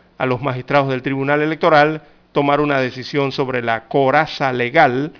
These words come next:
que protegía al exmandatario,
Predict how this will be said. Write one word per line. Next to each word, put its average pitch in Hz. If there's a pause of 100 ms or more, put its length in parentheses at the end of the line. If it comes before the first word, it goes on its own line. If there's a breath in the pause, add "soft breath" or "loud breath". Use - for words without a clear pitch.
(340 soft breath)
que 143
protegía 139
al 135
exmandatario, 147